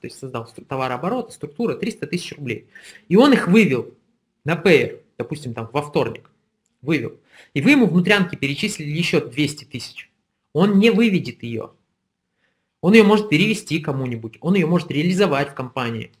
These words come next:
реализовать в компании. Переведёт он её мне. Я ещё не выводил деньги, но я заработал триста тысяч. Он её мне перевёл, у меня лежит триста тысяч. Я выведу только триста тысяч, независимо, его это деньги, мои. У меня всё равно останется излишка, то есть той внутрянки, которую он переводил.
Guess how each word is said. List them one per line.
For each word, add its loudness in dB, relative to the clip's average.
реализовать 0
в -20
компании. -6
Переведёт 4
он 4
её 4
мне. 0
Я 2
ещё 2
не -2
выводил -2
деньги, -6
но -4
я 2
заработал 0
триста -4
тысяч. -10
Он 4
её 6
мне 4
перевёл, -2
у -10
меня 0
лежит -2
триста -10
тысяч. -16
Я 0
выведу 0
только 2
триста -4
тысяч, -8
независимо, -2
его 0
это -4
деньги, -8
мои. -4
У -6
меня 0
всё -4
равно 0
останется -4
излишка, -10
то -12
есть -10
той -6
внутрянки, -4
которую -4
он -8
переводил. -8